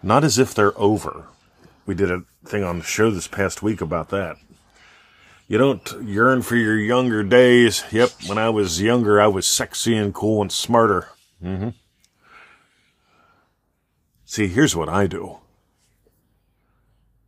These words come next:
You see, if I dwell upon yesterday's irritations, boy, I was stiff when I got up.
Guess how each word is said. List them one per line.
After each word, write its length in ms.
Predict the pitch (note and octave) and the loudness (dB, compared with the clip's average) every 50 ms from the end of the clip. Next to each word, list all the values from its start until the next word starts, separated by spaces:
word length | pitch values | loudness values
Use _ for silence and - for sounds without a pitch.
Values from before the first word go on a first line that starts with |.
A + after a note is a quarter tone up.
| _ _ _ _ _ _ _ _ _ _ _ _ _ _ _ _ _ _ _ _ _ _ _ _ _ _ _ _ _ _ _ _ _ _ _ _ _ _ _ _ _ _ _ _ _ _ _ _ _ _ _ _ _ _ _ _ _ | _ _ _ _ _ _ _ _ _ _ _ _ _ _ _ _ _ _ _ _ _ _ _ _ _ _ _ _ _ _ _ _ _ _ _ _ _ _ _ _ _ _ _ _ _ _ _ _ _ _ _ _ _ _ _ _ _
You 60 | - G2 | -12 -8
see, 160 | - - A#2+ | -2 0 0
if 140 | G2+ - A#2 | 2 2 2
I 80 | B2 | 0
dwell 260 | A2 F#2+ A2 A2+ A2 | 2 2 2 2 2
upon 320 | G#2+ - - A2 A2 G#2+ G2 | 2 0 0 0 0 0 0
yesterday's 560 | G2 G2+ G2+ - - - F2 G#2 G2 F#2+ F2+ | -2 -2 -4 -6 -8 -2 0 0 0 2 2
irritations, 880 | G2 G2+ G2+ G2 - - G#2 G#2 G2+ - - A2 G#2+ G2 F2+ E2+ - - | 2 2 2 0 0 0 0 0 0 -2 -4 -4 -4 -6 -6 -8 -10 -10
boy, 280 | - - G2+ G#2 G2+ | -6 -2 0 0 2
I 80 | F#2 F#2 | 0 0
was 120 | F#2 - | -2 -2
stiff 420 | - - - - - A2+ - - - | -2 -4 -2 -2 -2 -2 -2 -4 -4
when 100 | G2 G2 | -4 -2
I 80 | G2 | -2
got 260 | F#2 F#2 G2 F#2+ F#2 | 0 0 0 2 2
up. 440 | F#2 G2 G2 F2 - - - - _ | 2 2 2 0 -2 -8 -16 -20 _